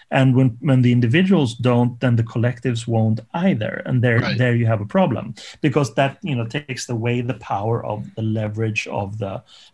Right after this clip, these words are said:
Speaker 1: uh, collective in a way. Um, so, yeah, anyway, to, to, to sort of, um, uh, connect it with the book again, it's, it was incredibly fun to write it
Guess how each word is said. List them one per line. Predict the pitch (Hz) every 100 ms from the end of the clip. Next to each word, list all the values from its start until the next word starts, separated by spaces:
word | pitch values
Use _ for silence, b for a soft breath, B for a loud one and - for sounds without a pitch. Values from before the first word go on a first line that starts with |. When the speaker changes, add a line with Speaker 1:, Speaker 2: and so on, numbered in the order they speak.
| -
Speaker 1:
uh, | 104
collective | - 127 113 107 - 117 104
in | 101
a |
way. | 64 65 67 - B B B B B
Um, | 131 127 127 127 123 123 117 B B B
so, | - 180 165 202
yeah, | 214 196
anyway, | - 190 175 113 101
to, | 113 143
to, | 165 160 - -
to | 156
sort | 135 139
of, | 131 117
um, | 127 120 117 113 113 110 110 _ _ _ - _
uh, | - 147 135
connect | - 127 127 -
it | 113
with | 123 113
the |
book | 104 131 143 -
again, | 110 107 110
it's, | 113
it | 131 B B B
was | 127 117
incredibly | - 139 - 185 185 151 120
fun | 120 135 131 127
to | 113 120
write | 107 127 185 170
it | - -